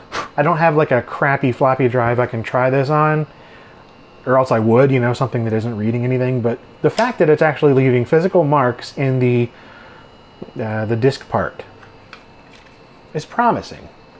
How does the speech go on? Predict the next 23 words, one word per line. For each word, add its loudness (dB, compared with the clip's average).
I 0
would 4
assume 2
that 2
this 2
probably 0
works, 0
or -4
at -4
least 2
it 0
does 4
something -2
more 2
than -4
this 0
one. -12
<laughs> -6
That's -2
all 4
I 2
can 0
guess, -2